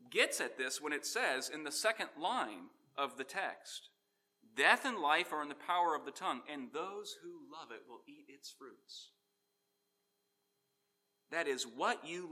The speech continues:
love is what will consume your heart and flow out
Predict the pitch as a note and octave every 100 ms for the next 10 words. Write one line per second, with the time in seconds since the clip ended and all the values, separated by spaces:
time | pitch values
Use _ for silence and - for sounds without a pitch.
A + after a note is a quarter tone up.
0 | D3 E3 B2 G#2+ G#2+ G#2 D#3 - C#3 D#3
1 | C#3 B2 - A#2+ G2+ - F3+ F#3+ F#3 F3
2 | D3+ - G#2+ G#2 - - _ _ _ _
3 | _ _ _ _ _ _ _ _ _ _
4 | _ - A#2 G2 C#3+ B2 A#2 G#2+ G2+